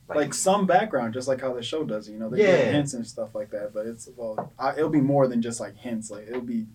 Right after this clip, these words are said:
Speaker 2: definitely
Speaker 1: Bro, I
Speaker 2: playing
Speaker 1: just
Speaker 2: out
Speaker 1: ma-,
Speaker 2: there.
Speaker 1: I just came up with that on the spot. I like that.
Speaker 2: It'll be playing out there.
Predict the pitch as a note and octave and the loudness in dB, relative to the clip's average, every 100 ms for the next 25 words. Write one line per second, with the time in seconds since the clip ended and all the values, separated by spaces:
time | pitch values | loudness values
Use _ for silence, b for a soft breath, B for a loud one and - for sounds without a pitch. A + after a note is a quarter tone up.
0 | - B2 B2 B2 A#2 G#2+ - _ - A#2+ | -6 -6 -4 -6 -4 -6 -12 _ -6 2
1 | B2 B2 F3 - C#3 G#2+ - A2+ F3 E3+ | 4 6 4 2 2 0 0 -2 -2 -2
2 | D#3+ D3 B2+ A#2 F#2 - G2+ A#2 G2 G2 | -2 -2 -2 -2 -6 -6 0 0 0 -2
3 | G2 - E2 - _ A2+ A2+ A#2+ A#2+ G#2+ | -6 -10 -18 -18 _ -8 -6 -6 -8 -6
4 | A2+ G#2 G2 F#2 | -8 -8 -12 -12